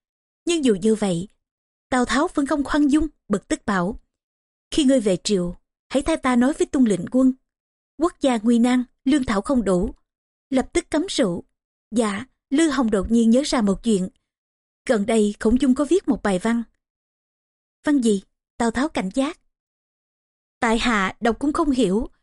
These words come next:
Hơn nữa đó là viết cho Trần Quân. Hình như tiêu đề là Nhữ Dĩnh U Liệt Luận gì đó. Trần Quân luôn nói quê hương Vĩnh Xuyên của ông ta sinh ra nhiều hiền tài.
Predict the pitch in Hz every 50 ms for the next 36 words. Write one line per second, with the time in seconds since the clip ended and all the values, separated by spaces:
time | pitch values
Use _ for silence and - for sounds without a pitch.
0 | _ _ _ _ _ _ _ _ _ _ - 330 320 302 254 202 185 202 247 -
1 | 285 311 349 320 226 185 220 302 - - 285 254 - - 226 202 190 208 214 208
2 | 214 208 - _ _ _ _ _ _ _ - - 269 226 247 262 277 269 269 262
3 | - - 339 320 247 262 220 196 214 208 202 196 185 180 180 - _ _ _ _
4 | _ _ 233 226 226 220 277 277 285 254 196 196 220 277 - - _ - 311 285
5 | 254 240 196 208 214 208 202 185 185 208 254 - _ _ 208 240 220 185 233 220
6 | 240 262 339 - _ _ _ _ _ _ _ _ _ _ - 269 233 214 202 233
7 | 220 208 208 208 208 - _ 254 277 302 302 302 330 370 359 320 269 254 233 254
8 | 240 233 214 196 202 226 - - 277 262 262 - - 277 262 262 - 285 277 277
9 | 262 - - - - 247 220 - 240 226 196 196 185 170 - 196 185 - - 202
10 | 190 185 180